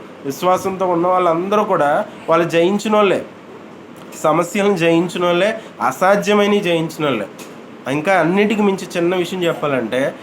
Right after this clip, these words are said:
ఈ లోకం అంతా యేసయ్య ముందు ఇంత ఉందంటే, ఇంత, ఇంతలో మనం ఎంత, మన సమస్య ఎంత? దేవుడు కనుక ఒక్క నిమిషం చూస్తే, ఐదు రొట్టెల్ని రెండు చేపల్ని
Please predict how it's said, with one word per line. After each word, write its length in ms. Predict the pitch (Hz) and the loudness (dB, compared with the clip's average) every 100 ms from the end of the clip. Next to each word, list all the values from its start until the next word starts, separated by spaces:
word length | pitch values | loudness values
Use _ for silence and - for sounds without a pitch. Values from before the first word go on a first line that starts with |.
| - | -6
ఈ 60 | 131 | 2
లోకం 520 | 131 135 165 180 208 | 6 6 6 4 4
అంతా 320 | 175 151 170 156 | 4 2 -2 0
యేసయ్య 400 | 156 160 180 175 | -2 -2 -2 0
ముందు 240 | 165 165 | 0 -2
ఇంత 220 | 156 151 | -4 -2
ఉందంటే, 460 | 156 165 156 113 98 - - - - 143 | -2 0 0 -2 -8 -12 -20 -20 -10 -4
ఇంత, 280 | 151 117 - - - - - - | -2 -2 -6 -12 -20 -20 -12 -2
ఇంతలో 580 | 139 151 185 139 147 156 | -2 2 4 4 4 2
మనం 280 | 139 147 175 | 2 4 2
ఎంత, 220 | 160 131 | 2 0
మన 320 | 123 135 143 | -2 0 -2
సమస్య 440 | 139 151 160 156 151 | -2 -2 -2 -2 -4
ఎంత? 260 | 117 104 - - - - - - - 120 | -4 -8 -12 -18 -20 -20 -20 -20 -14 -4
దేవుడు 380 | 139 175 220 208 | 2 4 4 2
కనుక 260 | 196 185 | 0 0
ఒక్క 320 | 175 - - 190 | -4 -4 -2 0
నిమిషం 360 | 175 170 190 | 2 0 -4
చూస్తే, 500 | 165 151 - 147 113 - - - - - - | -4 -6 -6 -6 -6 -10 -20 -20 -20 -10 -2
ఐదు 280 | 135 151 170 | 0 0 0
రొట్టెల్ని 440 | 170 175 175 180 | -2 -2 0 0
రెండు 240 | 160 160 | 0 -2
చేపల్ని 600 | 156 156 151 165 139 131 | 0 0 0 0 0 -2